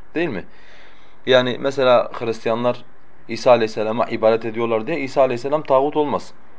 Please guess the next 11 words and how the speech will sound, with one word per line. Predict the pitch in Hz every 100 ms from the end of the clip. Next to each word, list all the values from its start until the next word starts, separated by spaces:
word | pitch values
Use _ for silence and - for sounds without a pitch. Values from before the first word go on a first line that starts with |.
| -
Onlar | 120 127 143 139
kendilerine | 127 123 123 135 139
bir |
tağut | 131 127 135 131
edinmiş | 123 135 135
olabilirler | 131 135 170 208 185 185 - - - -
ama | - 135
İsa | 127 123 147
Aleyhisselam | 135 123 127 135 147
bundan | 123 127
sorumlu | 131 - 117 120 151 175